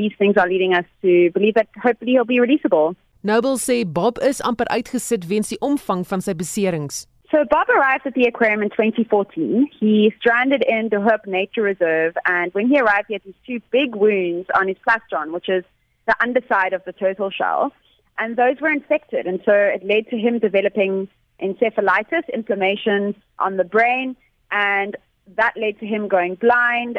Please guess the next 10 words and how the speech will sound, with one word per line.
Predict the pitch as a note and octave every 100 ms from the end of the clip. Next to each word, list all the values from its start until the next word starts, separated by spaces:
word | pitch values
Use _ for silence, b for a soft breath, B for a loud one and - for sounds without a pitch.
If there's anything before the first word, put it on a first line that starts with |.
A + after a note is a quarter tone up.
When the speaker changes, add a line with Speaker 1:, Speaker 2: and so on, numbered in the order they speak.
| -
Speaker 1:
and | G3 G3 F#3+ F#3+
becoming, | G3+ - G#3 G#3 G3+ G3 G3+ - _ _ F#3+
well, | F3+ G#3
very | F3+ A3 D4+ D#4
nearly | A3 A#3 A3+ G3
being | G3+ G3 F#3+
euthanized, | G#3+ C4 C#4 F3 D3+ E3 -
actually. | E3+ - - G2+ -
He | G3+
was, | G3 F#3